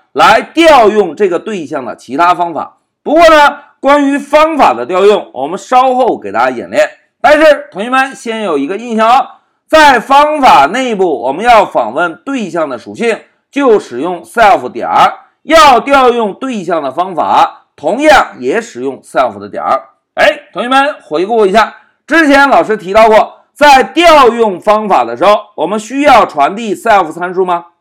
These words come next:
哎，并不需要。但是在定义方法时，第一个参数必须是什么？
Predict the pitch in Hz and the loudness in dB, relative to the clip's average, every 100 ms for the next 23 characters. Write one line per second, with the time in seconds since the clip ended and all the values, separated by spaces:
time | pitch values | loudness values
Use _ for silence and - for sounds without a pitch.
0 | _ - 147 170 - _ - 262 226 143 | _ -8 -4 -4 -8 _ -10 -8 -8 -10
1 | 107 98 92 135 180 151 - _ - 302 | -12 -14 -10 -2 0 -2 -8 _ -2 2
2 | 311 277 - - _ _ 269 269 214 - | 4 2 -2 -8 _ _ 2 2 2 0
3 | 349 339 262 247 226 160 190 185 180 127 | 2 2 0 -6 -6 -6 -4 -4 0 -2
4 | 120 131 180 214 - _ _ 302 330 320 | -2 -2 -2 -2 -6 _ _ 0 2 4
5 | 240 214 220 233 233 190 - - 294 233 | 2 2 2 2 0 0 -2 -6 -4 -4
6 | 185 233 240 202 139 123 165 | -6 -10 -10 -8 -6 -4 -6